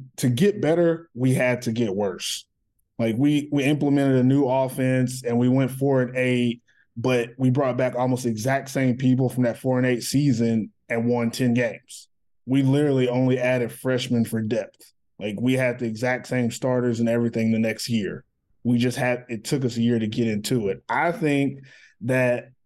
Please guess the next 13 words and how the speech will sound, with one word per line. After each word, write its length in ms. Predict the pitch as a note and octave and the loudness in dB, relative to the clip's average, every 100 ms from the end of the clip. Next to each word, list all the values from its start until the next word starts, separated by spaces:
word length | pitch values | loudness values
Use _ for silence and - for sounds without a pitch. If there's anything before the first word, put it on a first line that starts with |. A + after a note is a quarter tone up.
| _ _ - | _ _ -16
the 400 | A2+ A#2+ C#3 C3+ | -12 -4 0 0
Steelers 680 | C3+ C3+ D3 E3 D#3+ D3+ C3+ | -2 0 2 4 4 2 0
are 160 | C3+ | 0
going 280 | A#2+ C3+ C#3 | 0 0 0
through 100 | C#3+ | 0
a 60 | C3+ | 0
transition. 640 | D3+ C3+ C3 F3+ B2 G#2 | 0 0 2 0 -2 -6
They're 140 | A#2+ | -4
trying 260 | B2+ D3 C#3+ | -2 0 0
to 60 | B2+ | 0
get 260 | B2+ C3+ A#2 | 0 -2 -2
away 420 | A#2 A2+ B2 C3+ | -2 0 2 0
from 680 | C3+ C3 C3 B2+ B2 A#2+ | -2 -2 0 2 2 0